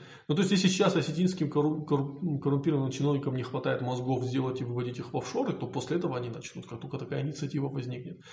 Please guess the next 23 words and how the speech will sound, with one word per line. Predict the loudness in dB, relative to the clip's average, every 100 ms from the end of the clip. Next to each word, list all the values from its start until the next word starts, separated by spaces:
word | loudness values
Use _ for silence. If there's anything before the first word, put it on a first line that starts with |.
| -16 -2
Во-вторых, | 2 4 2 6
как | 6 6
ты, | 4 -2 -4 2
тут | 6
же | 6
еще | 6 6
очень, | 4 4 0 0 -8 -8 2
опять-таки, | 4 4 4 4 4
трудно | 6 6
понять, | 6 4
а |
у | 2
кого | 4 4 6 6
отбирать | 4 2 2 0
жилье? | -2 -4 -4 0
А | 0 2
они | 0 0 4
не | 6
на | 6
них | 4 4
же | 4
записаны, | 2 0 0 -2 0 -2 0
понимаешь? | 0 0 0